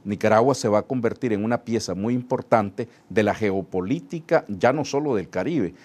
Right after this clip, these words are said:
sino posiblemente del Pacífico, con todas las implicancias y consecuencias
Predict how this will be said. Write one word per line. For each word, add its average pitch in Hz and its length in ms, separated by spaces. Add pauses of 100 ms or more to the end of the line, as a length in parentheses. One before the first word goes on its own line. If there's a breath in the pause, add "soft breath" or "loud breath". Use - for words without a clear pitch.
sino 117 300
posiblemente 117 800
del 95 240
Pacífico, - 680 (200 soft breath)
con 107 240
todas 127 380
las 139 100
implicancias 123 720
y 113 80
consecuencias 101 840